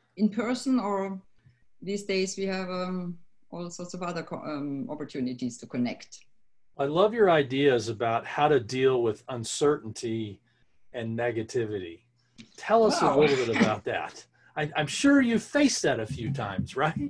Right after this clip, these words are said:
Speaker 1: Absolutely. But you know what's interesting? I was reading the Christian Science Monitor, uh, yesterday, and they have a whole series on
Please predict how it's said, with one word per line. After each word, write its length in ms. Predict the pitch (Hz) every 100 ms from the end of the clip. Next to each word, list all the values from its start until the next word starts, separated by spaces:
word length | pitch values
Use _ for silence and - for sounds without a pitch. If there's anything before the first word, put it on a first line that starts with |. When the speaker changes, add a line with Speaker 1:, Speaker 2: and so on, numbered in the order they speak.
| - - -
Speaker 1:
Absolutely. 800 | 285 302 349 302 392 - 277 -
But 160 | 247 262
you 80 | 285
know 100 | 359
what's 220 | 302 -
interesting? 720 | 254 370 339 - 202 156 139 - - - -
I 40 |
was 140 | 214 233
reading 300 | 269 294 254
the 220 | 226 214
Christian 320 | 214 226 220
Science 260 | 220 214 202
Monitor, 640 | 214 262 311 220 175 170
uh, 20 | 170
yesterday, 720 | 190 254 349 302 156 139 143 _ - - 208
and 120 | 208
they 100 | 220
have 100 | 226
a 40 | 220
whole 200 | 214 214
series 800 | - 233 277 269 175 185 233
on 500 | - 190 190 196 202